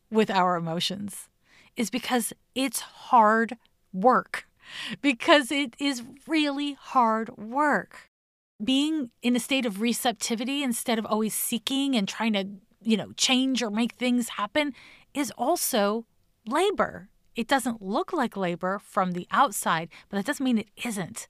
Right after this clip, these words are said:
a form of labor. And so again, with all this Aquarian and Ura-,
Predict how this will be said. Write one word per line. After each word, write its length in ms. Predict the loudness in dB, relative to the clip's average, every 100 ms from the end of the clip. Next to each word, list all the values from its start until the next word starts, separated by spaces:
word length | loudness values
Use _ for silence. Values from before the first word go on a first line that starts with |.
| _
a 80 | -8
form 320 | -4 -2 -2
of 140 | -4 -2
labor. 560 | -2 -2 -6 -12 -16 _ _ -20 -16 -6 2
And 140 | 2
so 200 | 4 4
again, 380 | 4 4 4 4 0 -4
with 180 | -4 2
all 220 | 6 6
this 240 | 6 0 -2
Aquarian 800 | -8 -2 2 4 4 6 6 4
and 200 | 2 0
Ura-, 380 | 4 4 4